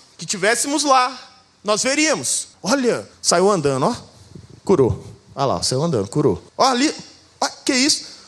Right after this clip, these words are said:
Ali, ó, ó, curou, curou. Saiu andando, curou. Nós veríamos. Porém, teve um milagre que estava intrínseco nesses. A minha mãe, ela foi curada já. Minha mãe já foi curada.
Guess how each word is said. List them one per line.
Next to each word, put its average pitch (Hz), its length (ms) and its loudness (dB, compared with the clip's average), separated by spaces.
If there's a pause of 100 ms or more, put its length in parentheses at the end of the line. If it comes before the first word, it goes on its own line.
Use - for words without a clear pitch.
(120)
Ali, 240 180 -2
ó, 285 140 2 (140)
ó, 233 140 0
curou, 226 440 0
curou. 165 540 -8 (120)
Saiu 156 220 -4
andando, 143 200 -4
curou. 135 280 -2 (160)
Nós 120 180 -4
veríamos. 165 600 -2 (340)
Porém, 254 480 2 (220)
teve 185 200 0
um 190 60 -2
milagre 185 460 0
que 220 340 -10 (160)
estava 170 400 -2
intrínseco 220 960 -6 (180)
nesses. - 720 0 (140)
A 185 100 0
minha 254 180 2
mãe, 240 300 2
ela 233 180 4
foi 214 200 0
curada 196 520 0
já. 113 260 -4 (480)
Minha 139 140 -10
mãe 143 160 -6
já 170 100 2
foi 170 140 0
curada. 127 560 0